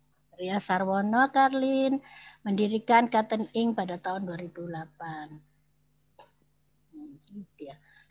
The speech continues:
Bisnis fashion milik entrepreneur Indonesia berusaha dua puluh sembilan tahun ini mendapatkan meraih omset mencapai ratusan juta rupiah per bulan.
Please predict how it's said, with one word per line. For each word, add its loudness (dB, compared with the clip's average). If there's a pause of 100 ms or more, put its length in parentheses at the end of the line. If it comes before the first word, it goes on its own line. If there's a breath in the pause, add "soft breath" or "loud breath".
Bisnis 2
fashion 4
milik 4
entrepreneur 0
Indonesia 0
berusaha -2
dua -4
puluh -10
sembilan -6
tahun -6
ini 4
mendapatkan 2
meraih 0
omset -2
mencapai -2
ratusan -4
juta -4
rupiah -2
per -8
bulan. -4